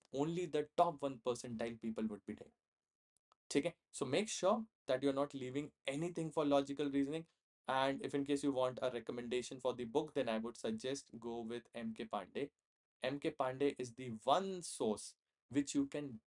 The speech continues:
blindly trust। It is the best book that is available for logical reasoning। And, uh, if in case you are giving time and respect to this book, then none of the questions would be there which you will not be able to solve under this section। ठीक है?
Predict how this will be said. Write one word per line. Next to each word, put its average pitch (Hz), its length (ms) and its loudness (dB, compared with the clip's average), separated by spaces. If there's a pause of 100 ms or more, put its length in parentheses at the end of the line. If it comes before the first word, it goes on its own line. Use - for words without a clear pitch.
blindly 143 600 -2
trust। - 380 -10 (520)
It 131 120 2
is 139 100 2
the - 160 -4 (140)
best 170 280 4
book 170 180 -4
that 143 160 2
is 139 80 0
available 135 600 0
for 135 200 2
logical 120 520 -2
reasoning। 127 340 -6 (340)
And, 110 380 2
uh, 107 220 2
if - 180 -10
in 110 100 0
case - 280 -4
you 220 80 2
are 220 120 0
giving 220 380 2 (340)
time 156 480 2
and 110 160 4
respect - 400 -2
to 143 80 2
this 135 180 0
book, 131 300 -2 (280)
then 123 260 -2 (320)
none 156 260 2
of 143 160 -2
the 131 100 -6
questions 107 540 -6
would 104 180 -8
be 110 160 -2
there 110 160 0
which 110 240 -6
you 110 60 -4
will 104 80 -8
not 113 240 -4
be 107 140 -4
able 98 240 -8
to 107 80 -8
solve 98 320 -6 (380)
under 220 200 2
this - 180 -8
section। - 400 -8 (560)
ठीक - 160 -6
है? 143 100 -2